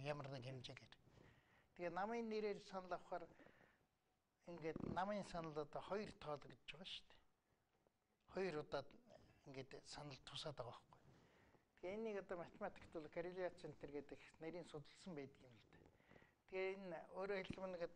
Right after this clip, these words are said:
давхар татвар ноогдохгүй гэдээ ярихаар хүмүүс их ойлгодог үстэй. Тэр энэ шиг одоо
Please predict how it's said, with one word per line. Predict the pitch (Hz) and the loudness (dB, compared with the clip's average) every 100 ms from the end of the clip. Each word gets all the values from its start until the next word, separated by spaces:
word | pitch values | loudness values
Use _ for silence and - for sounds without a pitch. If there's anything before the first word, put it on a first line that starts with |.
| - | -2
давхар | 165 - | -2 0
татвар | - 196 - 202 | 2 0 2 0
ноогдохгүй | 196 190 180 - - - 190 175 | 4 4 4 -2 -14 -8 -2 0
гэдээ | 175 170 | 2 2
ярихаар | 160 180 151 | 2 0 0
хүмүүс | 160 151 | 0 0
их | - | 0
ойлгодог | 170 165 147 151 143 | 4 4 2 -4 -4
үстэй. | 135 - - - - - - - | -4 -6 -10 -16 -18 -18 -20 -8
Тэр | - 190 | -2 0
энэ | 196 - | 2 2
шиг | 196 | 2
одоо | 185 196 | 2 4